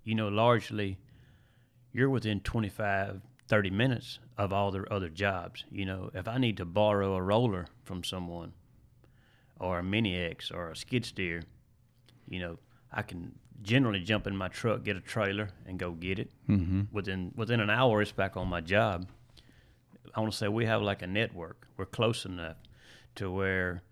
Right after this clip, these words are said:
Speaker 1: when you're on the road, it's you out there by yourself. You know, you can't call, I can't call Andy or Stuart and say, "Hey,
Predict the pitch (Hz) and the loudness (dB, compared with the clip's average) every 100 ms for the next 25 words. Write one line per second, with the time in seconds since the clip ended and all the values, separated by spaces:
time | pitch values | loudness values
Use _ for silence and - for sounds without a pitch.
0 | _ - 98 127 151 117 104 120 135 120 | _ -8 0 2 4 4 4 4 4 0
1 | 113 - - - - - - 135 - 123 | -4 -16 -20 -20 -20 -20 -12 -10 -4 0
2 | 107 101 95 87 87 85 - 92 85 90 | 0 -2 -6 -4 -6 -6 -6 -6 -6 -10
3 | - _ - 95 92 104 117 120 131 - | -20 _ -10 -6 -4 -6 -2 -2 -2 -2
4 | 107 104 110 123 - 104 104 95 90 101 | -2 -2 -2 -4 -2 0 0 0 0 0
5 | 95 87 90 - 110 104 80 - 92 87 | 0 -2 -4 -4 -2 -2 -4 -6 -6 -2
6 | 107 95 | 0 0